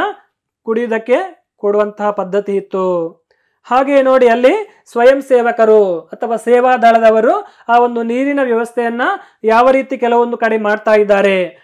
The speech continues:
ಪ್ರಯಾಣಿಕರು ಅದನ್ನ ಯಾವ ರೀತಿ ಸದುಪಯೋಗ ಪಡಿಸ್ತಾ ಇದ್ದಾರೆ ಅಂತ ಹೇಳುವಂತದ್ದನ್ನ ಈ ಒಂದು ಚಿತ್ರದಲ್ಲಿ ಕೂಡ ನಾವು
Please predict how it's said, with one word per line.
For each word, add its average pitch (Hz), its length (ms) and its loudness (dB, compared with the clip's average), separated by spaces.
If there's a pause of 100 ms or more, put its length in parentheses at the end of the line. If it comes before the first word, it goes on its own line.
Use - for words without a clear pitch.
(140)
ಪ್ರಯಾಣಿಕರು 262 840 2 (140)
ಅದನ್ನ 233 240 -4
ಯಾವ 226 300 2
ರೀತಿ 269 280 0 (400)
ಸದುಪಯೋಗ 262 520 2
ಪಡಿಸ್ತಾ 233 460 -4
ಇದ್ದಾರೆ 214 300 2
ಅಂತ 208 180 -4
ಹೇಳುವಂತದ್ದನ್ನ 202 640 -6 (420)
ಈ 233 120 -6
ಒಂದು 269 580 -2
ಚಿತ್ರದಲ್ಲಿ 240 540 -4
ಕೂಡ 214 180 -2
ನಾವು 220 560 -2